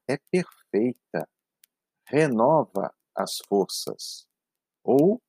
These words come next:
restaura, traz de volta a alma. As advertências de Jeová,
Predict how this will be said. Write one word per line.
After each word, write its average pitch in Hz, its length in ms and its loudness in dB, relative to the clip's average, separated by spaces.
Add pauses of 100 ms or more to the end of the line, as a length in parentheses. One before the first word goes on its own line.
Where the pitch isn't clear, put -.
(180)
restaura, 117 1040 2 (100)
traz 127 300 2
de 120 180 -6
volta 135 360 2
a 113 100 0
alma. 101 480 0 (1200)
As 165 240 2
advertências - 1800 0 (240)
de 113 100 -2
Jeová, 107 640 0